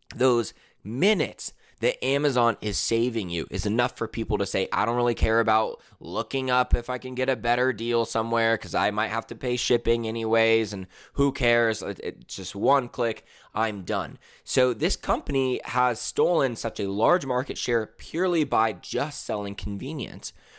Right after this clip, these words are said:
Now, another way that pretty much all of you, especially you coaches out there, should be using convenience in your business to get more sales is through prospecting. I feel like a lot of coaches out there, and even e-commerce, I could say,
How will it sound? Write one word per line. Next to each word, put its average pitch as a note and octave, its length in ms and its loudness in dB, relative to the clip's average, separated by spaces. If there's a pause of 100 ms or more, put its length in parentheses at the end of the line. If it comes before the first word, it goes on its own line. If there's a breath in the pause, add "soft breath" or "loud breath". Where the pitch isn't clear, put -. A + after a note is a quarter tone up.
(220 soft breath)
Now, B2+ 180 2
another E3 380 2
way A#2+ 180 4
that A2 300 -2 (400 soft breath)
pretty F#3+ 160 4
much B3+ 260 -2
all B2+ 260 4
of B2+ 140 4
you, A2+ 180 2
especially C#3+ 500 -2
you A#2+ 140 2
coaches A#2 600 0
out G2 260 0
there, G2 220 4 (200 loud breath)
should F3+ 380 2
be F#3+ 80 -6
using C3 400 -2
convenience A#2 640 -4
in G#2 160 -6
your G2 160 0
business G2+ 400 -4
to - 140 -6
get D2+ 240 -10
more A2 200 2
sales E2+ 460 2 (380 loud breath)
is C3+ 240 2
through D3+ 300 4
prospecting. - 880 -2 (520 soft breath)
I A#2 140 2
feel E3 200 2
like F3 180 4
a F2 60 -2
lot B2+ 380 4
of D3+ 100 0
coaches - 540 -2
out G2+ 320 2
there, G2 320 2 (240 loud breath)
and C#3+ 260 -4
even F3 300 2
e-commerce, A#2+ 640 2
I A2+ 80 2
could A2+ 200 0
say, A#2 340 0